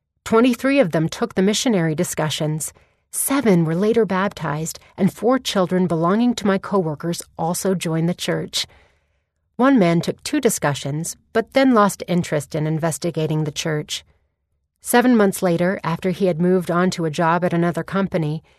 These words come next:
he called to tell me that he had been reading the Book of Mormon and had realized that he was feeling the calm, peaceful touch of the Spirit, just as I had described it. He, too, soon finished the discussions and was baptized.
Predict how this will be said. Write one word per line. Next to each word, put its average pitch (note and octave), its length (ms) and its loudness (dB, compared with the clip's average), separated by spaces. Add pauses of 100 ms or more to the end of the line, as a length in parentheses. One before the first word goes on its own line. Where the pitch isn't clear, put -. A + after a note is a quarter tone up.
(140)
he G#3 120 -2
called A#3 400 0
to G#3 80 -2
tell F#3 260 0
me F#3 140 4
that F3 180 0
he A#3 140 -4
had A3+ 120 -2
been F#3+ 200 0
reading G3+ 320 -2
the F3+ 100 0
Book F3 160 -4
of F#3+ 140 -4
Mormon F3 440 -2 (340)
and F3 140 0
had E3 220 -2
realized E3 600 0
that - 160 -2
he A#3+ 140 -6
was B3 220 -4
feeling A3 380 0
the D#3+ 100 -4
calm, G#3 580 -4 (120)
peaceful G#3+ 500 -6
touch - 320 -6
of F#3 100 -12
the G3 100 -4
Spirit, F#3 500 -4 (540)
just G3 380 -2
as F#3 120 -2
I E3+ 180 -2
had F3 160 -2
described D#3+ 540 -4
it. - 260 -6 (800)
He, A#3 240 0
too, F#3 440 2
soon G3 420 0
finished F#3+ 500 0
the G3 80 0
discussions F3 760 -2
and E3 240 -2
was G3 140 -4
baptized. E3 760 -6